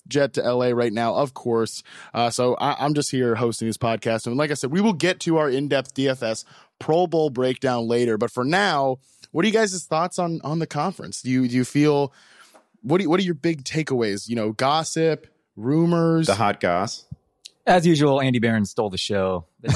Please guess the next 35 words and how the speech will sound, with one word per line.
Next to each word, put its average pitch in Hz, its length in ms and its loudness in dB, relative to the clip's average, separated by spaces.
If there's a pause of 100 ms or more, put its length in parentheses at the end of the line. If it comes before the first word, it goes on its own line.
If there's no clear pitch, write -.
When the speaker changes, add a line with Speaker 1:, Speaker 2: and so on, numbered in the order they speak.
(120)
Speaker 1:
<laughs> - 440 -2
Speaker 3:
Pretty 151 160 2
much 127 320 4
anywhere 139 240 2
I'd 120 120 2
go, 127 180 4
people 123 180 -4
were 117 60 -4
talking 110 280 -2
about 107 240 -2
him. 101 300 -4
You 95 60 -6
know, 95 200 -8
you, 101 320 -12
we, 101 200 -10
we 113 220 -6
robbed 127 460 4
of 120 60 0
Analyst 127 360 0
of 113 80 0
the 107 60 2
Year 110 220 4
award, 107 500 2
but 98 140 -2
yeah, 104 140 2
it's - 100 -8
pretty 135 160 0
much 113 180 2
Andy 101 180 2
Behrens 95 360 2
here 95 260 0
and 90 100 -4
Andy 92 140 0
Behrens 90 280 0
there. 90 260 0